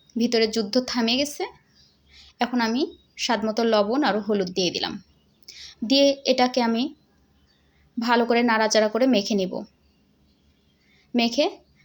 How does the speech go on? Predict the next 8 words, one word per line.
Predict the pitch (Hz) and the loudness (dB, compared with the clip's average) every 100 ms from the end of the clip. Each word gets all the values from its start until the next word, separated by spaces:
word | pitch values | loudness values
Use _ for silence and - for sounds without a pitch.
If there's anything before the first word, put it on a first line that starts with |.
| _ _ _ _ | _ _ _ _
ভাজিগুলাকে | 220 220 226 233 233 247 254 233 269 - _ _ - | -6 -2 0 2 4 2 2 -2 -4 -6 _ _ -4
একদম | 220 214 254 240 | -2 2 2 4
গোস্ত | 233 233 - | 2 0 0
করে, | 220 247 | 0 2
মানে | 247 226 - | 0 -2 0
ক্লোজ | 233 226 - | 0 2 0
করে, | 233 240 392 - _ _ _ _ _ _ _ _ _ _ | 0 -2 -4 -10 _ _ _ _ _ _ _ _ _ _
জালটা | 208 247 220 220 | 0 2 2 2